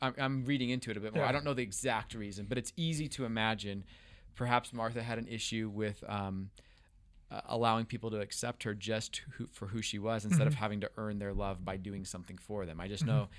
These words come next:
Speaker 1: as I've talked with many, many people, that's, that's a common tendency where some people feel like they have to
Speaker 2: Earn.
Speaker 1: s-, earn value
Speaker 2: Well,
Speaker 1: and
Speaker 2: it's,
Speaker 1: respect.
Speaker 2: it's a
Speaker 1: And Jesus
Speaker 2: component of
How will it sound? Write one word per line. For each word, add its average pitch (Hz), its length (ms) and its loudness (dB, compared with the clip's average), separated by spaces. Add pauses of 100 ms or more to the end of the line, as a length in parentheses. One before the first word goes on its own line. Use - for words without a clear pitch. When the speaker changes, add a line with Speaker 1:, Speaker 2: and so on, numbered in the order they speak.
(340)
Speaker 1:
as 92 80 -8
I've 98 140 -2
talked 107 200 -2
with 104 120 -6 (360)
many, 104 440 -2
many 110 180 0
people, 127 340 -2
that's, 104 280 -2
that's 120 240 -2
a - 20 -8
common 101 300 -4
tendency 143 340 -4
where 98 120 -4
some 110 200 -2
people 110 220 -2
feel 107 160 -2
like 101 140 0
they 101 100 -2
have 104 180 -2
to 98 180 -6 (120)
Speaker 2:
Earn. 135 180 0
Speaker 1:
s-, 127 240 -4 (100)
earn 113 580 2
value 113 380 4
Speaker 2:
Well, 175 100 12
Speaker 1:
and 185 80 8
Speaker 2:
it's, 147 80 6
Speaker 1:
respect. - 200 6
Speaker 2:
it's 175 140 10
a - 40 12
Speaker 1:
And - 100 10
Jesus 160 160 12
Speaker 2:
component 180 380 10
of 151 160 6